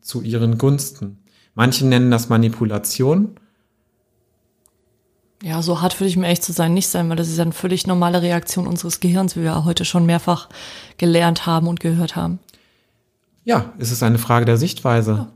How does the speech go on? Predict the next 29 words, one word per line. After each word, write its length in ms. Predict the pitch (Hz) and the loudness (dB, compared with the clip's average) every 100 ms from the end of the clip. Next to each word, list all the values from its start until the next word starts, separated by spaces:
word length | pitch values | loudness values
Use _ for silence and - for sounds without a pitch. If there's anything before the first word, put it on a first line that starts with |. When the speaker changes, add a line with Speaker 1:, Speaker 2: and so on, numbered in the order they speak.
| _ | _
Speaker 1:
Und 120 | 107 | -8
deshalb 260 | 110 123 117 | -2 0 0
ist 320 | 113 - - | -4 -8 -14
es 240 | 131 123 | -16 -8
eigentlich 240 | 120 113 117 | -2 -2 0
ganz 240 | 117 113 | -4 -4
gut, 160 | 190 196 | -4 -6
das 140 | 165 | -4
mal 140 | 135 123 | -4 -2
so 100 | 120 | -4
zu 160 | 113 | -2
nennen, 500 | 120 143 143 110 110 | -2 0 0 -2 -4
auch 280 | - - 117 | -10 -10 -6
beim 200 | 113 113 | 0 2
Namen 360 | 127 160 160 120 | 4 4 2 0
zu 160 | - | 0
nennen. 340 | 117 117 135 156 - - - _ | 2 2 2 -4 -14 -20 -20 _
Und 180 | 117 113 | -8 -2
wir 160 | 127 131 | -2 2
würden 240 | 151 151 | 2 2
das 160 | 147 - | 0 0
ja 160 | 131 | 0
auch 180 | 127 127 | 2 0
die 140 | - 120 | 0 2
Macht 380 | 117 131 - | 2 0 -8
zur 320 | - - - 135 | -14 -8 -6 -4
Veränderung 720 | 127 139 151 120 110 110 113 | -4 -2 -2 0 -2 -2 -6
nennen. 380 | 104 98 95 107 | -4 -2 -4 -10
Speaker 2:
Ja. 140 | 269 | -14